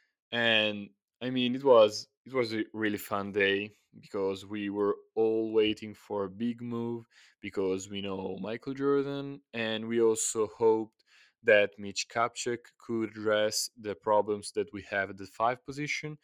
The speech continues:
but, um, those things that, uh, didn't happen.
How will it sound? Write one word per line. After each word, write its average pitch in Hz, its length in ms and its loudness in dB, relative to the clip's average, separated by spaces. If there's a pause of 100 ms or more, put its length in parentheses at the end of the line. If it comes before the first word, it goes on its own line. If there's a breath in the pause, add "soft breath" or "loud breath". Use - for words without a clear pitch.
(420 loud breath)
but, 113 420 4 (320)
um, 98 460 -6
those 107 280 4
things 104 520 -8
that, 98 260 0
uh, 95 220 -6
didn't 95 280 -10
happen. 160 440 -2